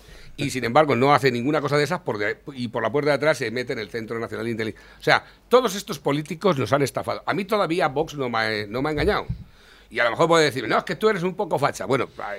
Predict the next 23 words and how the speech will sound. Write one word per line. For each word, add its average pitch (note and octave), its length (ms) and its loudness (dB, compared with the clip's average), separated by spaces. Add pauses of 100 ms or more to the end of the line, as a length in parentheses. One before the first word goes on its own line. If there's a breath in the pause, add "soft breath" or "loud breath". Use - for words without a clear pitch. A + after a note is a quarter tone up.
yo B2 140 0
soy C#3 120 -2
lo D#3 120 0
que A2+ 80 -8
tú B2 160 -10
quieras. F2+ 340 -8
A - 80 -6
mí, G#3+ 260 0 (400 soft breath)
Vox E3+ 360 2
todavía D3 400 4
no E3 180 4
me F3 80 4
ha E3 60 6
mentido, D#3+ 440 2
y C#3 120 -4
tampoco C#3+ 400 2
ha - 20 4
mentido F3 360 4
en F3+ 60 6
ninguno D3 260 2
de E3+ 60 6
los E3 140 0
discursos. E3+ 440 -6